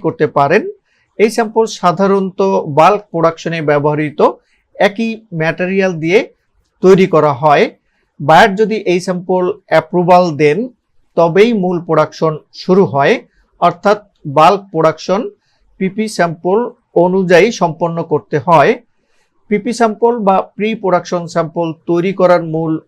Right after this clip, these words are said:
উদ্দেশ্য হলো বায়ারকে প্রোডাকশনের আগেই সম্পূর্ণ প্রোডাক্টের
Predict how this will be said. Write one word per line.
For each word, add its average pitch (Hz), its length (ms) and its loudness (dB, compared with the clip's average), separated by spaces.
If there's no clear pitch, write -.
উদ্দেশ্য 147 360 -4
হলো 151 160 2
বায়ারকে 180 500 4
প্রোডাকশনের 165 540 -2
আগেই 156 320 -4
সম্পূর্ণ 208 540 -4
প্রোডাক্টের 165 520 0